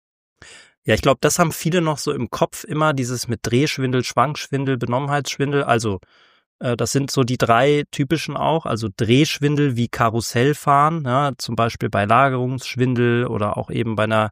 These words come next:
äh, akuten unilateralen Vestibulopathie oder auch bei einem einseitigen Hirnstamminfarkt zum Beispiel kann das so sein. Das ist dann typischerweise, ähm, ja, ähm, wie ge-, wie so,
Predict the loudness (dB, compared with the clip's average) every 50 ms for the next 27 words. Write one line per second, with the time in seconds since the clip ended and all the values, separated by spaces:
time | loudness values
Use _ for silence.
0 | -6 _ -20 -20 _ _ _ -2 0 0 0 0 -4 -4 -4 -4 -4 -4 -4 -4
1 | -4 -4 -2 -2 -2 -2 -2 -2 0 0 0 0 0 -4 -4 -6 -8 -6 -6 -6
2 | -4 -4 -6 -6 -4 -6 -6 -6 -4 -4 -2 -2 -2 0 0 0 0 0 -2 -6
3 | _ 0 2 2 4 2 0 -4 -8 _ _ _ _ -6 -4 -2 0 0 0 0
4 | 0 0 0 0 -2 -4 -4 -4 -4 -4 -4 -2 -2 -2 -2 -2 -4 -6 -8 -6
5 | -2 -2 -2 -2 -4 -8 -6 -6 -4 -4 -4 -8 -8 -6 -4 -2 -2 -4 -4 -4
6 | -6 -4 0 0 2 2 0 0 -4 _ _ _ _ _ _ _ _ -8 -6 -6
7 | -6 -2 -2 -2 -2 0 -2 -4 -2 -2 -2 0 0 0 2 4 4 4 2 2
8 | 2 0 2 2 0 -2 -2 -2 0 0 0 -2 -4 -4 -8 _ _ -20 -20 -20
9 | -20 -20 _ _ _ _ _ -2 2 2 2 2 0 -2 -4 -4 -4 -4 -4 -6
10 | -8 -12 _ _ _ _ _ _ _ _ _ -2 -2 -2 -2 -2 _ _ _ -6
11 | -4 -2 0 -2 -2 -4